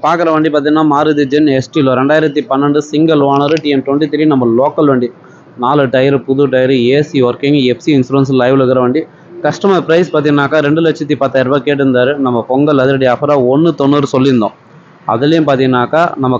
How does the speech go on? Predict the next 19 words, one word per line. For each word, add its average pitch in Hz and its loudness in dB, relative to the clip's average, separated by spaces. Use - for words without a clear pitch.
காஞ்சிபுரம் 131 0
கஸ்டமர் 135 -2
தான் 139 0
வண்டி 135 2
எடுத்துட்டாங்க. 131 -2
சார் 143 0
வந்து 131 0
வீடியோ 135 2
வேண்டாம்னாலும் 127 0
சோல்டு 147 0
வீடியோ 123 0
மட்டும் 123 -4
போடுறேன். 135 -2
அதுலேயும் 160 2
நெகோஷியபிள் 139 -2
பண்ணி 147 2
வெறும் 139 0
ஒரு 143 2
லட்சத்தி 151 -2